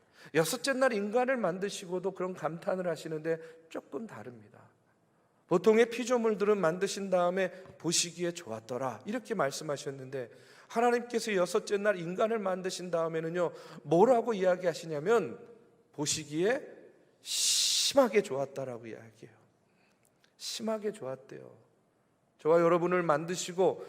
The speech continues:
우리를 만드시고 하나님께서 감탄하시는 겁니다. "보시기에 심히 좋았더라."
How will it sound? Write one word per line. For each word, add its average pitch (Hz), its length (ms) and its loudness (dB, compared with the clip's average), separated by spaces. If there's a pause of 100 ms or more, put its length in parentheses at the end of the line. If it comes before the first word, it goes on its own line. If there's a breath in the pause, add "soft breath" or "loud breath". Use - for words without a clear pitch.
(140 loud breath)
우리를 202 380 4
만드시고 180 1000 -6 (400)
하나님께서 277 680 -2
감탄하시는 208 880 -6
겁니다. 151 460 -6 (540 soft breath)
"보시기에 160 840 -2
심히 247 640 -6 (220)
좋았더라." - 680 -16